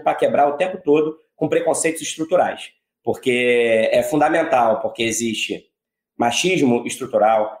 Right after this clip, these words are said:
racismo estrutural, L G B T Q I A mais fobia estrutural, enfim. Então, a gente precisa de coragem e continuar insistindo, né? Assim, porque quando a gente, é, passa a militar cada vez mais pelas causas da diversidade e da inclusão,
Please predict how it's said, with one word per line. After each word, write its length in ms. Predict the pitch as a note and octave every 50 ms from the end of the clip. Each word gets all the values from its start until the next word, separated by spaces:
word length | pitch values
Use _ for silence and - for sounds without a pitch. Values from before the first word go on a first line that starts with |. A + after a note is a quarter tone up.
| - _
racismo 520 | - A2+ A2 - - F#3 G3 F#3+ D#3 C#3+ B2
estrutural, 760 | A#2+ - - B2 A#2 A#2 A2 G#2 A2 A#2 A#2 A#2 A2 - - - - -
L 240 | - D#3+ E3+ E3 D#3+
G 180 | C3 - D#3+ D#3+
B 120 | C#3 C#3 C#3
T 540 | C#3 D3+ D3+ D3 C3 - - - - - _ -
Q 460 | D3 D3+ C#3 - - - - - - _ _ -
I 220 | D3 E3+ D#3+ - -
A 120 | C#3 C3+
mais 280 | C3 C3 C#3 C#3+ C3 -
fobia 400 | - - D#3 B2 A2 C#3+ F3 F3
estrutural, 560 | - - - B2+ A#2+ B2 A#2 A#2 C3 C#3+ E3
enfim. 260 | G3 F#3+ - C#3+ A#2
Então, 560 | A2 - - D#3+ E3+ F3+ F3 E3 D#3+ C#3+ - -
a 120 | B2+ B2 A#2
gente 580 | A#2+ D3 D#3+ D#3 D#3 - F3 D3+ B2+ - - - - - _ _
precisa 420 | - D#3 D3 - - G3 F3+ F#3+
de 120 | F3+ F#3 F3+
coragem 920 | - G3 E3+ D3 C3+ C3+ C#3 D#3+ E3 D#3+ G3 G3+ G#3 G#3+ G#3 - - - -
e 80 | D4
continuar 400 | C#3 D#3 F3+ F3 - F3 E3+ F#3+
insistindo, 600 | G#3 - - B3+ - - - F3+ D3+ C3+ A2+ G#2+
né? 140 | A2 B2 C#3
Assim, 260 | C3+ - - - A2+ G2+
porque 440 | - - A#2 - - D3 C3+ A#2+ - - - - _ _ _ _ -
quando 220 | D3+ D#3+ F3+ F3+
a 40 | D3+
gente, 540 | C#3 D3+ D3 D3 D3 - - C3+ B2 A#2+ A2+
é, 380 | A2+ A2 G#2 G2+ G2+ G2 G2 - - _ -
passa 420 | C3 C3 C3 B2 - - B2 - -
a 60 | A#2 A#2+
militar 420 | C3+ B2+ B2 - - C3 B2+ -
cada 160 | B2 A#2+ A2+
vez 220 | A2 C3 D3+ C#3 A#2+
mais 580 | A#2+ B2 C3+ C#3 B2+ A2+ G#2 - - - - -
pelas 240 | B2 A#2 A2 -
causas 280 | - - A#2+ A#2 A2 G#2+
da 80 | A2+ A2
diversidade 440 | A2+ A#2 A#2 - - A#2 A#2 A#2
e 20 | A#2
da 40 | A2+
inclusão, 600 | A2+ - A2+ G#2+ G2+ - D3+ E3 D3+ A#2 - -